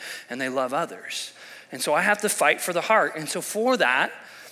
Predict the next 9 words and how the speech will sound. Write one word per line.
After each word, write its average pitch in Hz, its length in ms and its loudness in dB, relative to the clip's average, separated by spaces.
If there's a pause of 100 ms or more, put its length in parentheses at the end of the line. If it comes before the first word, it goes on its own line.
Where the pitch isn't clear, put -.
(220)
you 185 140 -8
need 202 120 -4
to 214 140 0
engage 180 640 0
in 165 160 -6
open, 208 540 0
honest, 156 480 -2
respectful 185 640 -2
conversations. 160 1040 -6